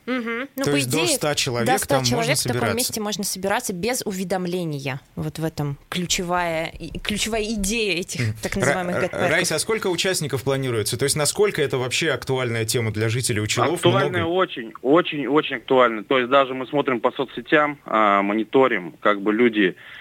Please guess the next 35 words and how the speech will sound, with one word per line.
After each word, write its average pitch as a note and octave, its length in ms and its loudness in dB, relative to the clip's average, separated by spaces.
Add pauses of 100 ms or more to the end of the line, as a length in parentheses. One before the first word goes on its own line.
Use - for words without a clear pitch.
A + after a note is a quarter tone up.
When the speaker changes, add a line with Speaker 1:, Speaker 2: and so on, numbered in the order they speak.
(440)
Speaker 3:
Ну, A3+ 220 6
вот F#3+ 280 0
как, G#3+ 220 4 (280)
вот A#2 180 -4
с-, - 160 -16
сами F#3+ 200 4
поймите, D3+ 360 0
без A#2 180 -6
социалки, F3 580 0
что E3+ 220 -6
здесь D3 160 -4
в B2 80 -4
этом A#2+ 180 -2
городе A2+ 360 4
жи-, G2+ 320 2
делать? G#2 320 4
Что, C#3 280 2 (120)
как D#3 200 4
жить C3 240 -4
здесь? F#2+ 220 0 (160)
Просто G#3 220 4
Speaker 1:
Мгм. D3 100 -8
Speaker 3:
собираться D3 420 2
и - 20 4
уезжать B2+ 320 4
остается. A#2 460 0
Больше G#2+ 280 0
нечего C#3 180 2
здесь G#2 180 0
делать. F2+ 260 -4 (380)
Speaker 2:
То D3 80 0
есть D3+ 120 -2
готовы F3 400 -2
протестовать C#3 600 -2
многие? B2 540 -2